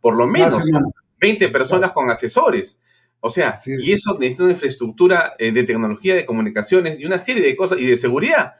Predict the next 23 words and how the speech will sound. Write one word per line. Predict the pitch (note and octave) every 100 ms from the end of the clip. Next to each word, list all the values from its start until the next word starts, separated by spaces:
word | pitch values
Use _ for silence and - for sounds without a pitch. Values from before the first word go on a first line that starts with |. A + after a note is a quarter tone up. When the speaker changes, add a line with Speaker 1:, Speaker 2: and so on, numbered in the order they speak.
| _ -
Speaker 1:
Bueno, | E3 A#2+ G#2+
¿dónde | G3 B3 C4+
lo | F3
vas | F#3+ A3 C3+
a | A2
hacer? | A3 D#4 D4+ - _ _ _ _
O | A2+
sea, | E3 A#2+ C#2+ _ _ _ _ _ _
eh, | - - C3+
a |
Speaker 2:
Esa | D3
Speaker 1:
ver, |
Speaker 2:
es | E3+
la | D#3+
gran | F3+ F#3+
Speaker 1:
¿cómo? | F3
Speaker 2:
pregunta: | E3 G3 F#3+ D#3
¿dónde, | F3+ F#3+ D#3+
dónde | B2+ F3 F#3
lo | D#3 D#3+
va |
a | E3+
hacer? | F#3 F#3 F#3 -